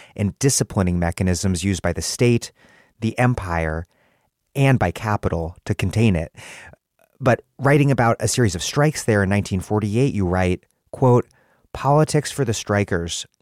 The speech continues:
extended to what happened in the broader Arab world. This was even more urgent for dock workers, who work at the very boundaries of their state, experiencing the materiality of international trade in their hands,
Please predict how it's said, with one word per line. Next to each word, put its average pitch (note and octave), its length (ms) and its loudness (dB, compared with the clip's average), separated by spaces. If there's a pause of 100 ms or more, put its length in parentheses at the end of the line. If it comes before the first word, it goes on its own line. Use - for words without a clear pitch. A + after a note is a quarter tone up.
(160)
extended B2 520 0
to A#2 80 2
what G#2 140 2
happened F#2+ 480 -2
in F2 120 -2
the E2+ 60 -4
broader F2+ 440 0
Arab E2+ 340 -4
world. E2+ 440 -10 (600)
This C#3 180 0
was C#3 160 2
even C3 240 4
more A#2+ 440 2
urgent G2+ 400 0
for A2+ 120 -2
dock F2+ 440 -2
workers, - 500 -10 (400)
who C3+ 180 0
work A#2+ 380 2
at B2+ 100 -4
the B2 100 2
very A#2 420 2
boundaries F#2+ 640 0
of E2 100 -6
their E2 140 -4
state, - 400 -8 (260)
experiencing C#3 920 -2
the A2+ 80 2
materiality G#2+ 960 0
of F2+ 100 -4
international G#2 840 -2
trade F#2 380 -2
in E2 100 -2
their E2 140 -4
hands, F2 760 -6